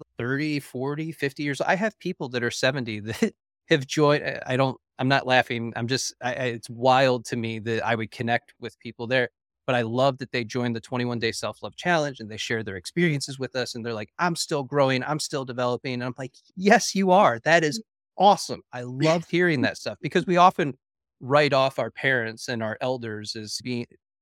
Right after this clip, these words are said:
"You can't connect with them. It, it's never gonna happen." And it's not for everybody.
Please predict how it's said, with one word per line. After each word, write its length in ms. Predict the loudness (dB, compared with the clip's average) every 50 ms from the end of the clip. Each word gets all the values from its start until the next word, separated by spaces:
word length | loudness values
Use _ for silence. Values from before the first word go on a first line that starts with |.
| _ _
"You 160 | -16 -14 -14 -14
can't 300 | -4 -2 0 -2 -2 -4
connect 340 | -6 -2 -2 -2 -2 -4 _
with 140 | -14 -12 -10
them. 260 | -8 -8 -8 -8 -8
It, 180 | -8 -8 -8 -8
it's 200 | -8 -10 -6 -4
never 300 | -2 -2 0 0 0 0
gonna 200 | 0 0 0 0
happen." 400 | 0 0 -2 -2 -4 -8 -14 -12
And 120 | -10 -12
it's 160 | -12 -12 -14 -6
not 220 | -2 -2 -2 -2 -2
for 80 | -4 -4
everybody. 540 | -2 0 0 2 2 2 2 0 -4 -12